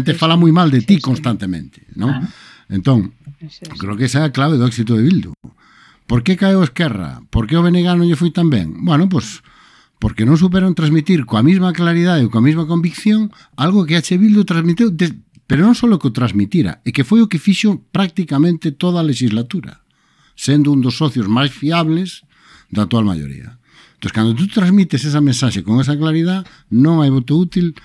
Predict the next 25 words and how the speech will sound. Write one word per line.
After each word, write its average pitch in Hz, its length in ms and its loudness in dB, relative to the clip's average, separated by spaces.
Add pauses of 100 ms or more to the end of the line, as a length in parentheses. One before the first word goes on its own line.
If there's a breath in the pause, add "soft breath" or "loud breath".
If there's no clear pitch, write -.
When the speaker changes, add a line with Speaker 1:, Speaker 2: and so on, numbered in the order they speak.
(260 loud breath)
Speaker 1:
que 95 160 -6
te 95 240 -4
faga 82 240 -6
dano, 64 240 -10
non? 120 160 -4
E 117 80 -2
aparte 117 320 0
de 131 60 -2
eso, 165 100 2
eu 160 160 0
coincido 101 320 -4
con 120 140 0
Marta, 113 180 -2
eu 82 80 -6
creo 98 160 -2
que 117 40 0
o 113 40 0
B 110 80 2
N 98 80 2
G 104 160 0
ten 104 160 -2
moitas 95 240 -4
cosas 113 240 -6
que 110 80 -6
mirar 92 300 -4